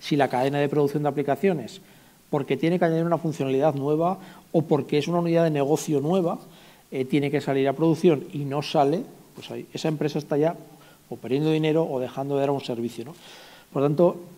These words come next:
mm, más que perder el foco, yo diría que ha sido un desborde, ¿no? completo. Y bueno, los proveedores que, mm, <laughs> eh,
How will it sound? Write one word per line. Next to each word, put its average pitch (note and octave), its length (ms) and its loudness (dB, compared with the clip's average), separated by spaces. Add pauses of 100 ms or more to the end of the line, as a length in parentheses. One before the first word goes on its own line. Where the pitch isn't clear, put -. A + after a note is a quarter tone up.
(180)
mm, D3 480 -6
más D#3+ 240 2
que F3 140 4
perder D#3+ 340 2
el D3+ 60 4
foco, D#3+ 260 0
yo D3 100 4
diría D3 220 4
que C#3+ 80 2
ha - 20 4
sido C#3+ 240 -2
un C#3 560 -4
desborde, C#3 720 0
¿no? D3 180 -4
completo. D3 600 -2 (840)
Y E3 60 6
bueno, F3+ 220 10
los D3 200 2
proveedores D3+ 580 4
que, D#3+ 400 6
mm, D#3 580 -6
<laughs> - 0 -
eh, C#3+ 460 -2